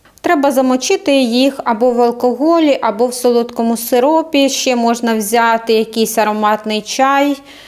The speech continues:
Це треба зробити як мінімум за дві години. Я завжди замочую їх на ніч.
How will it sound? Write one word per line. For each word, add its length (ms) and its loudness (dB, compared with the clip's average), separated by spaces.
Це 180 -2
треба 340 0
зробити 540 0
як 220 0
мінімум 520 2
за 220 0
дві 300 0
години. 760 2
Я 380 0
завжди 760 0
замочую 680 0
їх 320 -2
на 260 -2
ніч. 420 -8